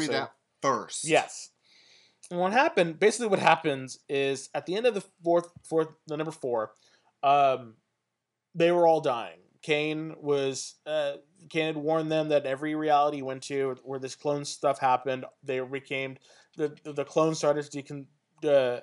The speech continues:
Speaker 1: uh, decompose, and then they became carriers, which was, which would infect non, um, non-clone people and then make them zombies and all sort of stuff. Well, there was a frequency that, that, that they were able to work out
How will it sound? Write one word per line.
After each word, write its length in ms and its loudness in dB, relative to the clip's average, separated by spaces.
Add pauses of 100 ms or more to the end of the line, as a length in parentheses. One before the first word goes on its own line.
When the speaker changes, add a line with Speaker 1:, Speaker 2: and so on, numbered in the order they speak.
Speaker 1:
uh, 180 6
decompose, 720 2
and 180 -8
then 300 -6 (200)
they 180 0
became 300 -8
carriers, 600 -2
which 160 -12
was, 200 -10 (120)
which 220 -12
would 140 -2
infect 420 -2
non, 500 0 (500)
um, 540 2 (800)
non-clone 520 2
people 380 -2
and 180 -2
then 320 -6
make 200 -8
them 100 -8
zombies 360 -6
and 80 -10
all 40 -6
sort 180 -8
of 60 -12
stuff. 240 -20 (640)
Well, 160 10
there 140 8
was 180 4
a 60 0
frequency 600 0
that, 260 -2
that, 340 4 (200)
that 360 4
they 160 2
were 80 2
able 200 2
to 120 -4
work 360 0
out 400 0